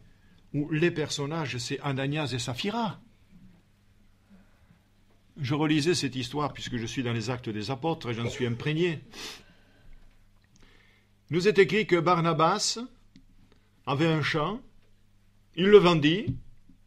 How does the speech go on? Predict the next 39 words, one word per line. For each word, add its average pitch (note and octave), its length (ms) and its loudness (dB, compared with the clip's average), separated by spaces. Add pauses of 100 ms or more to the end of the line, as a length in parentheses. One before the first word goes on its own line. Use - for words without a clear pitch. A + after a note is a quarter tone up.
(680)
et G3+ 260 6
il F3 80 0
déposa F3+ 380 2
l'argent E3+ 300 0
aux F3 80 -2
pieds E3+ 140 4
des D3+ 140 2
apôtres, A#2+ 340 -2
une C#3 140 -4
chose B2 300 -4 (1160)
simple, E3 440 2
vous D#3+ 60 -2
voyez. D3 320 -2 (500)
Il C#3 100 0
a D3+ 40 2
vendu D3+ 280 2
un C#3 80 2
champ, D3+ 380 0
il F#3+ 80 0
l'a D3+ 100 -2
porté C3+ 260 -4
au C#3+ 60 -4
pied C3 160 -8
des B2+ 140 -6
apôtres, D3 340 -8
il D3+ 60 -6
a - 20 -6
dit, « C3+ 60 -8
Voilà, A#2+ 180 -2
ça F3 140 -8
c'est E3 160 -8
pour D3+ 140 -10
l'œuvre D3 240 -2
de A2+ 100 -6
Dieu. » F2+ 180 -16 (100)
Terminé. A2+ 360 -4 (500)
L'affaire B2+ 420 -2 (640)
est E3 100 0
réglée. B2 420 0